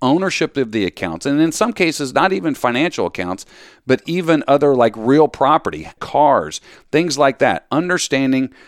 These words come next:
how things are titled. So let's actually address that. So when we look at qualified retirement accounts,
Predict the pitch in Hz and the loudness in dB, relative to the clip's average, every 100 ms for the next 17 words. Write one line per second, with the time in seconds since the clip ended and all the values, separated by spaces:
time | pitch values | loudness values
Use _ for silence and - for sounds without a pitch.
0 | - _ - 131 151 - 139 131 135 - | -20 _ 0 4 2 2 0 2 0 0
1 | 107 101 - 120 131 80 76 - 123 117 | 2 0 -2 0 0 -2 -8 0 2 4
2 | 170 - 143 147 - 131 107 113 123 - | 2 0 -2 -2 -2 -2 0 4 2 2
3 | 82 - 127 120 117 120 196 - 147 117 | -4 -2 -2 0 0 2 2 4 2 0
4 | - 123 156 196 - 175 165 165 - 139 | 0 4 4 4 2 2 2 -2 0 0
5 | 107 85 - 78 73 - | 0 -4 -10 -14 -14 -16